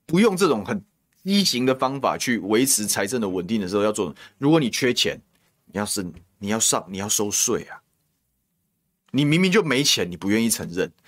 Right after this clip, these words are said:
你明明收的钱太少，不管是有钱人也好，地主也好，缴的税本来就是很少啊。然后你又不用用方-，这种方法，因为你不想得罪选民，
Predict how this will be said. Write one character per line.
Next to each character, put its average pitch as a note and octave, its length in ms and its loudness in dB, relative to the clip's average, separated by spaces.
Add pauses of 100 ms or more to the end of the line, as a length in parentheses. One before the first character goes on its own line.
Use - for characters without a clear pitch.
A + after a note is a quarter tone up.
(240)
你 A#2 140 2
明 C3+ 160 2
明 C#3+ 260 0 (300)
收 C#3+ 240 2
的 B2 80 2
钱 G2 180 -2
太 A#2 160 -4
少， - 260 -4 (460)
不 E3 60 -6
管 B2+ 160 0
是 C3+ 80 -2
有 A2 120 2
钱 G2+ 140 0
人 G#2+ 120 0
也 G#2 60 -2
好， F#2 200 -4
地 C3+ 160 -4
主 F#2+ 120 -4
也 G2 80 0
好， F#2+ 120 -6
缴 F#2+ 100 -4
的 F#2 80 -10
税 C3 140 -4
本 D2 120 -10
来 F2 40 -14
就 A2 100 -4
是 G#2+ 80 -10
很 - 160 -18
少 - 200 -4
啊。 - 120 -18 (960)
然 G2+ 120 -6
后 C#3+ 60 -4
你 A#2 100 -2
又 B2+ 120 2
不 B2+ 120 -2
用 B2+ 140 2
用 B2 80 -2
方-， A2 160 -4
这 C3+ 100 -2
种 G2 80 -4
方 G#2 140 0
法， G#2 80 -4
因 D#3 60 -2
为 E3 80 0
你 - 80 0
不 A#3 280 0
想 C#3+ 300 0
得 G2 160 -2
罪 G#2 220 0
选 - 160 -4
民， - 220 -20